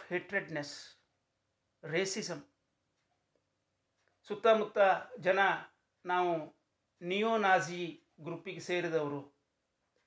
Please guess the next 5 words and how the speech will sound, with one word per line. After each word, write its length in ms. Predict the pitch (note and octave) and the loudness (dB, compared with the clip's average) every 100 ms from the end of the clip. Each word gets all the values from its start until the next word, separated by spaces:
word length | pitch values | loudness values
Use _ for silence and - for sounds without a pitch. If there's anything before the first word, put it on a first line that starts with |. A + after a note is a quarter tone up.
| _ _ _ _ _ _ _ _ _ _ _ _ - | _ _ _ _ _ _ _ _ _ _ _ _ -6
ಅಂತ 200 | E3+ F3+ | 0 0
ತಿಳ್ಕೊತಾರೆ. 880 | E3+ D#3+ C#3 E3 E3+ C#3+ C#3 - _ _ _ _ _ _ _ _ _ _ _ _ _ _ _ _ _ _ _ _ _ - | 0 -4 -4 -4 -4 -6 -10 -16 _ _ _ _ _ _ _ _ _ _ _ _ _ _ _ _ _ _ _ _ _ -4
"ಅದಕ್ಕೆ 640 | F#3 F3+ F#3 E3+ E3 - _ _ _ _ F3+ | -2 -2 0 0 0 -2 _ _ _ _ -8
ಅದನ್ನು 260 | E3+ E3+ | -6 -6
ತೆಗಿಬಹುದೇ?" 800 | E3+ G3 G#3+ F3+ D3+ D#3+ C#3+ - | -2 -4 -4 -8 -8 -12 -14 -18